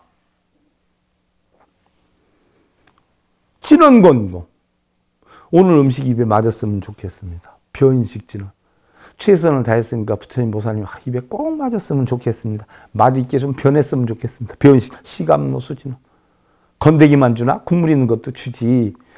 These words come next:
국물 있는 것도 감노수와 같이, 다니슬과 같이 맛있었으면 좋겠습니다. 응? 일자수륜과 안진언. 한결같은 마음으로 저희가 올리니까 편안히 자셨으면 좋겠습니다. 유해진언.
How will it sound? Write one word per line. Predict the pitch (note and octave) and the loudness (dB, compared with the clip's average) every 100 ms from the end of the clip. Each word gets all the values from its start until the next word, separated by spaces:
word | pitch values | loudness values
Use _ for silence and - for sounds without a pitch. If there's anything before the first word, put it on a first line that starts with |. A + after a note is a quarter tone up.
| _ | _
국물 | - C#3+ C#3 C3 | -8 -2 0 0
있는 | A#2 | 0
것도 | G#2+ G#2+ - | -4 -6 -8
감노수와 | - C3 B2+ A2 A2 | -4 0 0 -2 -4
같이, | G2+ - _ | -4 -8 _
다니슬과 | - C3 D#3+ C#3 C#3 B2+ | -6 -2 -2 -2 -2 -2
같이 | - A2+ | -4 -4
맛있었으면 | G#2+ A#2+ - B2 - A2 | -2 -2 -6 -14 -8 -8
좋겠습니다. | G#2+ A2 - A2 F#2 - _ _ _ _ _ _ _ _ _ C3 | -8 -10 -12 -12 -14 -16 _ _ _ _ _ _ _ _ _ -6
응? | B2 _ _ _ _ _ _ _ _ | -6 _ _ _ _ _ _ _ _
일자수륜과 | A3+ A3+ F#3 G#3 F3+ D#3+ C3+ G#2+ B2 | 6 8 8 6 4 -2 -2 2 2
안진언. | A2+ F#2+ A2 G#2+ E2+ _ _ _ _ _ _ _ _ | 2 -2 -4 -4 -6 _ _ _ _ _ _ _ _
한결같은 | - C4 B3 G#3+ E3+ - D3 | -2 2 6 6 4 2 0
마음으로 | C3 A#2 A2+ G#2+ | 0 0 -2 -4
저희가 | - A2 A2+ | -6 -4 -2
올리니까 | G#2 G#2+ G#2 F#2+ - G#2 G#2+ G#2 _ _ | -2 -4 -6 -8 -6 -2 -2 -4 _ _
편안히 | - G3 D3+ A2 | -12 -6 -6 -6
자셨으면 | - G#2 - - A#2+ A2 | -8 -12 -10 -8 -8 -10
좋겠습니다. | - G#2+ - _ - _ _ _ | -12 -16 -16 _ -20 _ _ _
유해진언. | B2 B2+ C3 B2+ A2+ | 0 2 2 0 -8